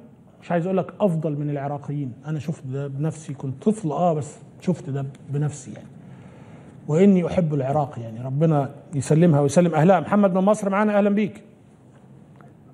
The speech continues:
أستاذ محمد معانا؟ يا عم محمد.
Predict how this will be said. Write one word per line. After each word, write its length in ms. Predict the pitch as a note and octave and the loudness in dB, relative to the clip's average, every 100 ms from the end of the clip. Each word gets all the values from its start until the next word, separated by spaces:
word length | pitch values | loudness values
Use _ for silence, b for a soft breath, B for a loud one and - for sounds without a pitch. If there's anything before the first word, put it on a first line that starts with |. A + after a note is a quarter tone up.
| - - - - - - - - - - - - - - - - - - - - - - | -20 -20 -20 -20 -20 -20 -20 -20 -20 -20 -20 -20 -20 -20 -20 -20 -20 -20 -20 -20 -20 -4
أستاذ 220 | F3+ E3+ | 0 2
محمد 340 | F#3 A#3 G#3+ | 4 4 4
معانا؟ 340 | G3 A3 C#4 C#4+ - - - - C#4 C4+ - - C4+ - - - - - - - - - - - - - - - - - | 2 0 0 -4 -10 -10 -10 -12 -12 -14 -16 -18 -20 -20 -20 -20 -20 -18 -18 -20 -20 -20 -20 -20 -20 -20 -20 -20 -20 -4
يا 100 | F3 | 2
عم 160 | F#3+ G#3+ | 2 2
محمد. 520 | G#3 C4 C#4 B3+ | 0 0 2 2